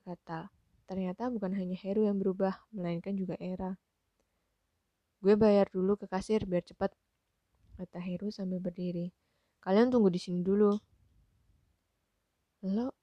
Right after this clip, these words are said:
kok lo malah ngajak Heru ke rumah lo sih?" bisikku. "Di rumah gue ada wifi,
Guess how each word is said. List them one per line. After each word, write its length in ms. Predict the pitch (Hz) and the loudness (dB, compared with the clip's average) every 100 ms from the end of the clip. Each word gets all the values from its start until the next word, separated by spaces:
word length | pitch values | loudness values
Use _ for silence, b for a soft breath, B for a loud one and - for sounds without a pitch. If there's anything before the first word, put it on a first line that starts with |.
| - | -6
kok 240 | 330 _ | -6 _
lo 240 | 311 349 381 | -6 -2 2
malah 240 | 285 214 | 2 2
ngajak 320 | 208 202 214 | 0 -4 -6
Heru 240 | - 185 185 | -10 -8 -6
ke 100 | 190 | -6
rumah 240 | 180 175 - | -4 -6 -6
lo 160 | 170 202 | -2 -2
sih?" 240 | - 359 403 _ _ _ - | -2 -2 -2 _ _ _ -6
bisikku. 560 | 196 190 175 _ 170 196 _ _ _ _ _ _ _ _ _ _ _ _ _ _ | -4 -4 -6 _ -14 -14 _ _ _ _ _ _ _ _ _ _ _ _ _ _
"Di 160 | 185 196 | -2 0
rumah 320 | 190 185 190 | 0 -2 -4
gue 240 | 175 175 | -4 -2
ada 240 | 196 233 180 | 2 4 2
wifi, 800 | 180 208 - - 226 214 214 | 2 0 -4 -2 0 2 2